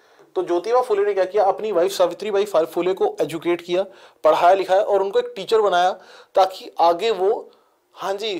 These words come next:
दूसरी ladies को पढ़ा सके, हाँ जी, girl childs को वो एजुकेट कर सकें basically। यस, तो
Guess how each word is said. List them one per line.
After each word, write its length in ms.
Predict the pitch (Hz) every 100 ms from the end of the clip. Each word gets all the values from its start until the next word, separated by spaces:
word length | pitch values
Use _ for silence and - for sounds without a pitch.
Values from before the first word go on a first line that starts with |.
| 143
दूसरी 500 | 147 196 185 233 247
ladies 440 | 208 170 175 208
को 120 | - 190
पढ़ा 200 | 147 147
सके, 360 | 127 104 _ _ _ _ _ _ _ _ _
हाँ 100 | 165
जी, 200 | 180 160 135 -
girl 340 | 143 185 226
childs 340 | - 180 190 190
को 140 | 208 247
वो 140 | 226 208
एजुकेट 420 | 170 165 175 156
कर 100 | 139
सकें 280 | - 117 113 127
basically। 440 | 160 156 143 147
यस, 140 | 160 160
तो 220 | 233 254